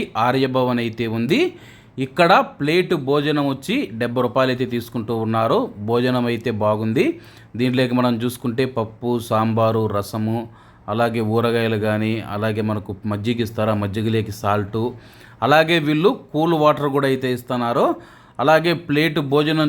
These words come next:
చూసుకుంటే నాలాంటోళ్ళకైతే తక్కువే అనమాట. ఏమంటే ఆ రోజు నేను పద్దన ఫుల్గా తినడం వల్ల ప్లేట్ భోజనం అయితే తీసుకున్నాను.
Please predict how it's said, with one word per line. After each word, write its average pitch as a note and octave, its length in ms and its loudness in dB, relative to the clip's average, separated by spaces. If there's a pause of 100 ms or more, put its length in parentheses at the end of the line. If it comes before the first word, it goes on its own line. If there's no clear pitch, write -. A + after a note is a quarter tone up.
చూసుకుంటే C3+ 480 -2 (280)
నాలాంటోళ్ళకైతే C3+ 840 0 (280)
తక్కువే B2+ 360 -2
అనమాట. A2+ 300 -2 (180)
ఏమంటే C3 320 2
ఆ B2 120 4
రోజు B2 260 0
నేను A#2 200 0 (360)
పద్దన A2+ 280 -2 (120)
ఫుల్గా A#2+ 360 0
తినడం A2 320 0
వల్ల A2+ 160 0 (640)
ప్లేట్ B2+ 320 0
భోజనం A#2+ 360 0
అయితే A2 200 0
తీసుకున్నాను. A2 500 0